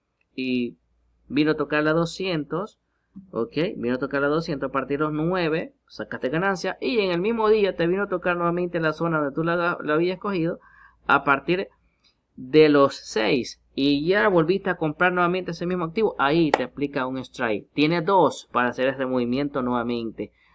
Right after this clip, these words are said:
Si haces más de tres, te bloquean por tres meses, noventa días afuera del mercado, y a nadie le gusta quedarse tres meses afuera del mercado por no tener cuidadito allá afuera, ¿ok? Igual,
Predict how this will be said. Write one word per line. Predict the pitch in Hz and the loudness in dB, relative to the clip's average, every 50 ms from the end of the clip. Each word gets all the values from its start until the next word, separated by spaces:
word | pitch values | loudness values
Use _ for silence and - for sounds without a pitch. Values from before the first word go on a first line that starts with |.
| _ _ | _ _
Si | _ - - 123 | _ -4 0 0
haces | 120 - - - 156 160 165 165 160 - 127 | 0 0 0 2 4 6 6 4 4 2 -2
más | 117 117 120 127 143 147 156 151 139 - - | -4 -2 0 2 4 4 6 4 4 2 2
de | - 113 107 | 0 0 0
tres, | - - 131 170 196 214 208 - - _ _ _ _ _ - | 0 0 0 0 0 0 -2 -4 -8 _ _ _ _ _ -2
te | 113 120 | 2 2
bloquean | 120 117 113 117 110 - - 175 190 202 196 175 139 117 107 101 95 | 4 4 4 2 0 0 -2 -2 0 2 2 2 2 0 -2 -4 -6
por | - - 107 101 98 95 - | -10 -8 -8 -6 -6 -8 -8
tres | 104 104 123 139 135 | -10 -8 -8 -8 -8
meses, | 120 123 143 156 156 139 - - 107 - - | -6 -6 -4 -4 -4 -6 -6 -10 -16 -12 -8
noventa | 113 110 113 113 120 143 175 196 190 - 180 165 | -4 -2 -2 0 2 0 0 0 -2 -2 0 2
días | 160 175 185 190 185 170 | 2 4 2 2 2 0
afuera | 160 139 - - 135 143 147 147 147 | -2 -2 -4 -2 0 2 2 2 2
del | 139 131 123 | 0 0 0
mercado, | 120 120 120 123 - 185 185 190 196 185 - - - - | 0 -2 -2 -2 -2 -2 0 0 -2 -2 -6 -12 -10 -4
y | 131 123 127 | 0 0 2
a | 120 | 2
nadie | 120 147 170 160 143 127 | 2 2 2 2 2 0
le | 117 117 120 | 0 0 0
gusta | 147 175 185 170 - 123 - | 0 0 0 -2 -6 -8 -4
quedarse | - 113 123 156 170 170 - 135 | -2 0 0 0 0 -2 -4 -8
tres | - 123 131 127 | -8 -8 -8 -6
meses | 135 165 180 - 165 147 | -6 -6 -6 -6 -8 -10
afuera | 120 - - 147 156 151 | -10 -6 -4 -2 -2 0
del | 135 117 | -2 -2
mercado | 113 110 - - 185 170 151 120 - - _ _ _ _ | -4 -6 -4 0 0 2 2 0 -2 -6 _ _ _ _
por | - 123 127 123 | 0 2 2 2
no | 113 117 123 139 131 | 2 2 0 0 0
tener | 127 117 113 113 120 117 | -2 -2 -2 -2 -2 -4
cuidadito | - 110 110 107 104 104 107 107 - - | -4 -2 -2 -2 0 -2 -4 -4 -6 -6
allá | 101 101 101 92 | -4 -4 -4 -6
afuera, | - _ - 95 95 90 76 - - _ _ _ _ _ _ _ _ _ _ | -8 _ -8 -6 -6 -6 -8 -10 -14 _ _ _ _ _ _ _ _ _ _
¿ok? | - 117 120 - 190 214 214 214 _ _ _ _ - _ _ | -2 -2 2 4 4 4 4 2 _ _ _ _ -20 _ _
Igual, | 120 120 123 120 143 170 180 185 170 131 107 - | -2 0 2 4 6 6 6 6 6 4 2 0